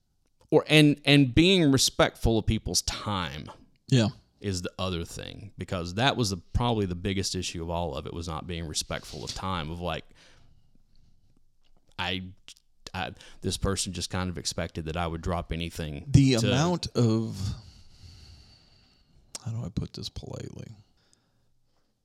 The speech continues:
Speaker 2: Self-centeredness
Speaker 1: Mm-hmm.
Speaker 2: and self,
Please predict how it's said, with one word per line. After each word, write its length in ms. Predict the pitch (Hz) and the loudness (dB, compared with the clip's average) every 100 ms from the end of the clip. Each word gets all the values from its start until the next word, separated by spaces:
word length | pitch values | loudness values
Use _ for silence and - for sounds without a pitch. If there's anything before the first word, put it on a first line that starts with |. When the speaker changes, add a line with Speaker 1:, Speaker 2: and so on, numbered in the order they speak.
| _ _ _ _ _ _ | _ _ _ _ _ _
Speaker 2:
Self-centeredness 1300 | - - 131 160 - - 104 92 80 82 101 - - - | -2 0 0 2 0 0 0 -2 -4 -4 -2 -2 -6 -8
Speaker 1:
Mm-hmm. 360 | 90 85 101 131 139 _ | -6 -4 -4 -4 -6 _
Speaker 2:
and 160 | 98 95 | -4 0
self, 880 | - - - 113 123 120 - - | 0 2 2 2 2 0 -6 -14